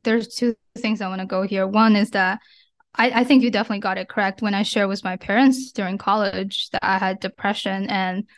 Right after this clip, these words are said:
yeah, they couldn't under-, they were like, "Why? Like, why do you think so much? Why couldn't you <laughs> just be happy?" I was like, "I wish." <laughs> And yeah, it's exactly what you said, that, that, like,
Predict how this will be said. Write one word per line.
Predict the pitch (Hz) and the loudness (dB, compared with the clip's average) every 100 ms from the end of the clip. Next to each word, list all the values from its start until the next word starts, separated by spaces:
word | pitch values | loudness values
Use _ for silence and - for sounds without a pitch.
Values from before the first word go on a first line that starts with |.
| _ _ _ | _ _ _
yeah, | 285 311 - | 2 2 0
they | |
couldn't | 254 262 247 | 0 4 4
under-, | 233 240 - - 233 - | 4 2 -2 -12 -12 -8
they | 208 | -6
were | 190 | -4
like, | 180 180 - _ - | -6 -8 -12 _ -8
"Why? | 202 196 240 247 220 | 0 2 4 0 -2
Like, | 202 | -4
why | 202 196 208 | 0 0 2
do | |
you | 214 | 0
think | 220 240 285 | 2 2 2
so | 185 - | -2 -6
much? | 185 202 220 - | -6 -6 -6 -2
Why | 196 | 0
couldn't | 254 247 277 254 | 4 6 6 4
you | - - | -2 -4
<laughs> | - | -6
just | - 302 - - - - | -2 -2 -4 -16 -18 -4
be | 262 | 0
happy?" | 311 330 440 - 202 240 240 | 0 2 0 2 2 2 0
I | - | -4
was | 254 | -6
like, | 262 262 | -6 -2
"I | 208 220 | 0 2
wish." | 202 381 254 262 - - 285 | 2 4 4 2 -2 0 0
<laughs> | 277 285 - - - | 0 -8 -4 0 2
And | 285 262 254 254 - - | 2 2 0 -2 -8 0
yeah, | 294 277 | 4 4
it's | 269 | 2
exactly | 214 302 294 | -2 -2 -2
what | 254 233 233 | -6 -6 -8
you | |
said, | 226 240 214 | -2 -2 -2
that, | - - - | -10 -10 -6
that, | 196 | -6
like, | 196 190 | -6 -10